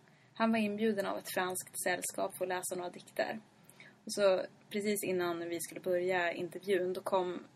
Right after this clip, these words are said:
då kom det en, en dam och serverade honom vin. Och det här var alltså så till bredden fyllt, det här glaset. Det var ytspänning. Och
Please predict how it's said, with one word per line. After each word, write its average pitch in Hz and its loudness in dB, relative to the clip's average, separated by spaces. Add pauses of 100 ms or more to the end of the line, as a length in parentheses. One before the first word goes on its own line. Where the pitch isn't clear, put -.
(180)
då 190 -12
kom 165 -6
det - 0
en, 151 -2
en 170 -6
dam 165 -2
och - -8
serverade 190 2
honom 160 -8
vin. 269 0 (920)
Och - -6
det 196 4
här 240 8
var 196 4
alltså - 0
så 185 -4 (180)
till 214 -8
bredden 220 0
fyllt, - -4 (140)
det - -8
här 170 -4
glaset. - 0 (100)
Det 196 -4
var 196 2 (220)
ytspänning. - -6 (240)
Och - -20